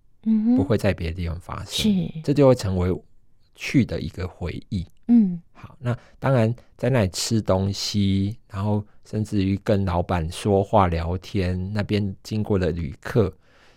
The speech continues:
Speaker 2: 这都是一个氛围。
Speaker 1: 嗯。
Speaker 2: 那个不可能说我在家里播，<laughs> 播这个音响，然后想象自己在多凉，
Speaker 1: <laughs>
Speaker 2: 这个心都凉了，不可能。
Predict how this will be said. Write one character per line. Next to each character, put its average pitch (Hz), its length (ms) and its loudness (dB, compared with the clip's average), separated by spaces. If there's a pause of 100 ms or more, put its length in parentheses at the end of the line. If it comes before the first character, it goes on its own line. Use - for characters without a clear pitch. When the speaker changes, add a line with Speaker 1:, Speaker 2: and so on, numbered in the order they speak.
Speaker 2:
这 - 120 -2
都 139 200 2
是 117 360 0 (300)
一 113 80 -8
个 95 160 -2
氛 104 480 -4
围。 104 420 -6 (220)
Speaker 1:
嗯。 220 420 0
Speaker 2:
那 123 120 -4
个 117 100 0
不 101 180 -4
可 104 180 -2
能 80 180 -4
说 95 160 0
我 92 100 4
在 104 120 4
家 98 160 0
里 85 120 0
播， 92 420 2 (420)
<laughs> 165 400 -6
播 101 200 8
这 107 120 4
个 98 120 4
音 104 180 6
响， 78 420 2
然 95 100 0
后 98 80 4
想 87 200 2
象 104 180 0
自 104 140 -4
己 101 60 2
在 95 160 4
多 95 320 4
凉， 87 220 0 (100)
Speaker 1:
<laughs> - 120 -10
Speaker 2:
这 196 180 2
个 226 680 4
心 117 240 2
都 110 160 8
凉 90 380 2
了， - 140 2
不 127 80 0
可 104 240 0
能。 78 240 -10